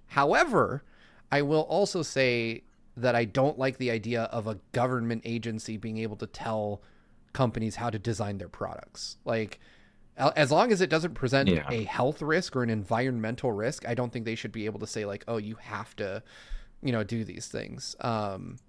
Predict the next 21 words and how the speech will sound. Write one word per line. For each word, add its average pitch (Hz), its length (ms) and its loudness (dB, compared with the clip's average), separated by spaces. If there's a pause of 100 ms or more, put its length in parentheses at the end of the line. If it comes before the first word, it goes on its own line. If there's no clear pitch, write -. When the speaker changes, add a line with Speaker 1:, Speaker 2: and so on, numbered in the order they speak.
(720)
Speaker 1:
you 139 100 2
know, 113 160 4
like, 107 340 0 (120)
does 139 160 4
it 147 80 0
work 147 200 2
out 143 220 4
sometimes 139 380 -2
for 127 100 -4
the 110 80 -4
better? 143 440 2
Yeah, 123 420 4
like, 107 200 -4
Europe 131 360 2
is 117 100 -4
forcing 135 360 -4
the 113 80 0
iPhone 113 380 -2
to 98 60 -10
get 110 260 -4
a 117 80 -4